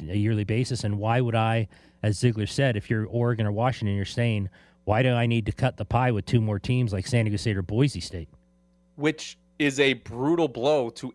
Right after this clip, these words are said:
Speaker 2: any of these schools that think they can get into a power conference, because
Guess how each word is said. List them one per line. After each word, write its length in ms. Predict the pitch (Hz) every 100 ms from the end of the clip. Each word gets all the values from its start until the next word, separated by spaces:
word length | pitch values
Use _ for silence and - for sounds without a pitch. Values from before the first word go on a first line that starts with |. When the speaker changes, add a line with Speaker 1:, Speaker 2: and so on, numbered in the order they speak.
| -
Speaker 2:
any 260 | 147 175
of 120 | 165 131
these 180 | 131
schools 340 | - - 139 131
that 160 | 117 -
think 220 | 131 127
they 140 | 120
can 140 | 117 107
get 100 | 117
into 140 | 110
a 40 | 107
power 240 | 120 101
conference, 460 | - 139 165 123 -
because 460 | 127 135 123 -